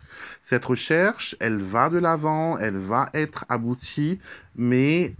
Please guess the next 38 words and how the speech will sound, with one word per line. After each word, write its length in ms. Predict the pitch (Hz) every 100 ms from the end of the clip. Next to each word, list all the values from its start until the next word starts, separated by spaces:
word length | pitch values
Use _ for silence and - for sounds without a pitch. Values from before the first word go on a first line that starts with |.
| -
c'est 200 | - -
quelque 300 | 120 131 123
chose 320 | 110 - 147 -
qui 100 | -
prend 240 | - 151
son 220 | - 127
temps. 260 | 107 95 - - - - _
Comme 220 | 226 254
dans 180 | 208 156
un 80 | 139
voyage, 460 | 123 110 107 127
quand 180 | 131 120
on 80 | 117
va 140 | 127
dans 140 | 170 190
une 220 | 190 151
destination, 800 | 120 - - 104 92 - 101 170 - - - -
admettons, 840 | 113 123 120 117 151 147 165 165
euh, 880 | 104 98 95 95 92 90 87 87 87 85
je 140 | 101 104
prends 160 | 101
mon 100 | 117
exemple 440 | 101 90 98 98 85
moi, 340 | 87 104 180 - - - - - _
euh, 160 | 90 87
je 180 | 92 95
sors 280 | - 156 156
de 60 |
la 140 | 127 110
Réunion 480 | 107 98 104 123
pour 160 | 147 104
venir 260 | 95 101 85
en, 480 | 82 82 82 85 -
en 160 | 92
métropole 480 | 92 120 - 131 143
en 100 | 110
France, 720 | 98 - 104 147 214 - - 82 - -
d'accord ? 480 | 90 82 - 131